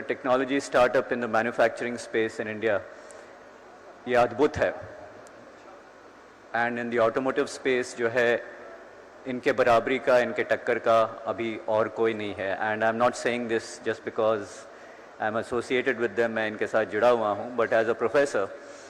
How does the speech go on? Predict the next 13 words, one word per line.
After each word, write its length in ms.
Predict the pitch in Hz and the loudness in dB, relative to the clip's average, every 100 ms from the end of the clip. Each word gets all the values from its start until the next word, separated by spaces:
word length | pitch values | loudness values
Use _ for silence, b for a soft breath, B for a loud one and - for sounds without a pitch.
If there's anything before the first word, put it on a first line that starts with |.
| B B - - | B B -20 -6
आ, 520 | 123 117 107 110 104 - - - - - - - | 0 2 2 2 2 0 -6 -18 -20 -20 -16 -4
इस 160 | 131 - - - - - | -4 -2 -8 -12 -14 -14
क्षेत्र 420 | - 139 139 135 131 | -2 0 0 0 -2
को 80 | |
जब 140 | 123 113 | -2 0
मैं 160 | 117 107 | 0 2
देखता 340 | 117 - 139 | 0 2 2
हूँ 220 | 127 104 95 - - - - B B B B B - | 2 -2 -10 -14 -20 -20 -20 B B B B B -6
तो 100 | 139 135 135 135 - - - - | 0 2 2 0 -4 -14 -20 -8
ज़्यादातर 500 | 135 135 156 175 170 147 | 2 6 6 6 4 4
जो 160 | 151 | 2
लोग 320 | 139 139 151 | 4 4 4
हैं 400 | 139 147 151 147 | 2 2 2 2